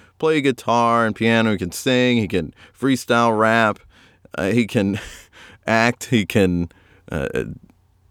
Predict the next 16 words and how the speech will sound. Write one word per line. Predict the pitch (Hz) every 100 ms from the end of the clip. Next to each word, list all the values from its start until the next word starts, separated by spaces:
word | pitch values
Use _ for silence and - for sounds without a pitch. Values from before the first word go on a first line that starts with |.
| -
do | 113 120 107
im-, | 113 107
just | 110 -
regular | 95 107 107 104
improv | 104 98 98 98
comedy | 104 104 101 101
scenes. | - 104 101
He | 123
is, | 120 104 - - _ _ _ _
he's | - 127 92 - _
such | - - 175 -
a, | 131 110 - _ _ -
such | - 190 -
a | 135
unique | 117 110 95
performer. | 101 92 113 120 104 87